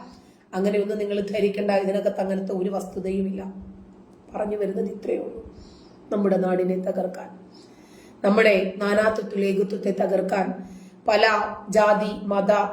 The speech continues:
വർഗ, വർണ്ണ ആഘോഷങ്ങളും ഒക്കെയായി എല്ലാ മനുഷ്യരും ഒന്നുപോലെ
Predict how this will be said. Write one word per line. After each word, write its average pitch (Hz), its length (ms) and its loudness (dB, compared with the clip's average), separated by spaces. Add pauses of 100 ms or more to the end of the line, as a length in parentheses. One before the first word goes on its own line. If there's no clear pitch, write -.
(100)
വർഗ, 196 280 2
വർണ്ണ 208 520 2 (680)
ആഘോഷങ്ങളും 208 960 2
ഒക്കെയായി 202 580 2 (360)
എല്ലാ 233 260 6
മനുഷ്യരും 220 800 -2
ഒന്നുപോലെ 233 920 4